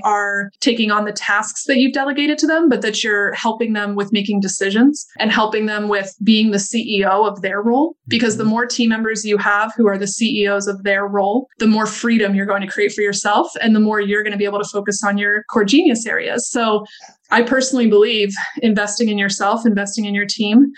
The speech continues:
Speaker 1: is one of the absolute greatest ways you can spend your money as a leader and your time, your effort, your energy, your focus, because that's, your people are everything, right? They're
Speaker 2: Yeah.
Speaker 1: going to make or break your ability to,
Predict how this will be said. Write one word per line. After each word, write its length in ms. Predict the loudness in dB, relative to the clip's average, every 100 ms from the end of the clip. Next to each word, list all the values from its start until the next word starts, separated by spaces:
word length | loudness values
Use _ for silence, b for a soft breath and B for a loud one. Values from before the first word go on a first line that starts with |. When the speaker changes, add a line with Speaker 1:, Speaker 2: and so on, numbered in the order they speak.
| -2
Speaker 1:
is 180 | 0 0
one 120 | 0
of 80 | 0
the 100 | 0
absolute 420 | 0 0 0 0 0
greatest 420 | -2 0 0 0
ways 260 | 0 0
you 80 | -2
can 140 | -4 -4
spend 260 | -2 0
your 120 | 0
money 380 | 2 4 2 0 -2
as 160 | -2
a 60 | 0
leader 380 | 2 0 2 0 0
and 120 | -2
your 100 | -2
time, 400 | -2 0 2 6
your 180 | 6 4
effort, 320 | -2 -4 -4
your 120 | -2
energy, 260 | -4 -2 0
your 140 | 0
focus, 580 | 0 -2 -2 -4 -6 -8 -10 0
because 400 | 2 4 2 0
that's, 480 | -2 -2 -6 -12 -14 _ 2
your 160 | 4 4
people 280 | 4 4 4
are 100 | 4
everything, 380 | 2 0 -2 -4 -18 _ -4
right? 240 | 0 0
They're 120 | 0
Speaker 2:
Yeah. 40 | 0
Speaker 1:
going 300 | 0 0 -2 0
to 420 | 4 6 4 0 _ _
make 280 | 4 4 4
or 80 | 2
break 400 | 2 0 -2 -4
your 160 | -4 -4
ability 580 | -4 -2 0 -2 -4 -8 _ _ _
to, 580 | 2 4 6 6 4 -2